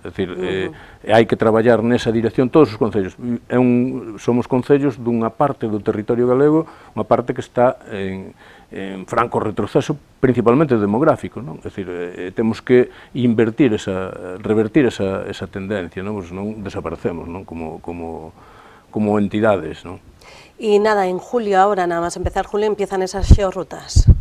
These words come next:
Speaker 1: Sí, a, eh, hai un, moitísima cantidad de xeorrutas en todo o territorio, xeorrutas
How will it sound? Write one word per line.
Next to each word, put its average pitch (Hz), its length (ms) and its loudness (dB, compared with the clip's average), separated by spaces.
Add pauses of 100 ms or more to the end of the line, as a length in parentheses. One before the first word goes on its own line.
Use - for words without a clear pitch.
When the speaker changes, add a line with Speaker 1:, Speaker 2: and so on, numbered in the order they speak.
(140)
Speaker 1:
Sí, - 320 2
a, 98 120 -6 (200)
eh, 98 500 -2 (960)
hai 107 240 4
un, 98 640 -4
moitísima 101 400 -2
cantidad 98 320 -2
de 98 80 -4
xeorrutas 110 480 -2
en 101 160 -2
todo 104 240 4
o - 20 -2
territorio, 101 460 0
xeorrutas 101 560 -4